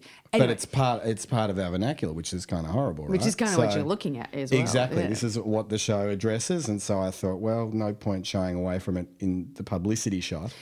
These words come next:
Speaker 2: So what happened
Speaker 1: Which
Speaker 2: with
Speaker 1: won't be on the front of any trams anytime
Speaker 2: No,
Speaker 1: soon.
Speaker 2: no, I'm on a tram.
Speaker 1: And then, I know you are.
Speaker 2: <laughs>
Speaker 1: I saw you today, actually.
Speaker 2: <laughs> Oh,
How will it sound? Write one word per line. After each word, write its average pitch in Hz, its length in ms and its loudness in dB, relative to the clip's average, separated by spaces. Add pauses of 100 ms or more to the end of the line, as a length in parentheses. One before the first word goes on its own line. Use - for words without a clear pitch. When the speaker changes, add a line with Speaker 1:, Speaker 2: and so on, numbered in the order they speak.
(100)
Speaker 2:
So 277 180 4
what 294 160 0
happened 339 220 0
Speaker 1:
Which 135 100 4
Speaker 2:
with 131 80 2
Speaker 1:
won't 143 140 2
be 135 80 4
on 113 60 0
the 110 60 -2
front 104 200 0
of 95 60 -2
any 92 140 -2
trams 107 360 0
anytime - 260 4
Speaker 2:
No, - 60 2
Speaker 1:
soon. 302 200 2
Speaker 2:
no, 311 160 0
I'm 202 200 0
on 190 100 -2
a - 20 -6
tram. 143 240 0
Speaker 1:
And 151 180 4
then, 147 160 2
I 104 120 0
know 95 160 0
you 147 80 2
are. 302 340 0
Speaker 2:
<laughs> - 220 -2
Speaker 1:
I 104 60 4
saw 151 180 4
you 131 100 2
today, 120 320 -2
actually. - 240 -2
Speaker 2:
<laughs> - 180 -2
Oh, 254 100 -6